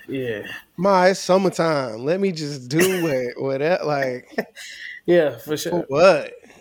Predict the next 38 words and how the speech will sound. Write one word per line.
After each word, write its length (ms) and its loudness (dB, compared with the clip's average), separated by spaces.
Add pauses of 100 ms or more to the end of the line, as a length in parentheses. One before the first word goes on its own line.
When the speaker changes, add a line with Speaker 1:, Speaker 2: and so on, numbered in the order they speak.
(120)
Speaker 2:
What 200 -2
we 60 -4
gotta 220 0
do? 220 0 (280)
Nothing? 360 0 (1400)
Speaker 1:
Yeah, 200 -10
my 120 -4
mom 300 2
also, 480 -2 (320)
you, 240 0
uh, 540 2 (220)
like, 280 -2 (880)
camps 420 -2
and 120 0
stuff, 400 2 (260)
so 140 0
I 80 4
had 220 2
to 60 -2
be 200 -4
somewhere. 500 -4
So 220 2
she 180 0
would 160 4
make 260 0
it, 140 -6
so 220 0
I 100 2
had 220 2
to 80 -8
get 160 -2
up. 140 0
Like, 180 -4
"Oh, 180 2
camp 320 -4
started 300 2
at 60 -2
nine." 380 0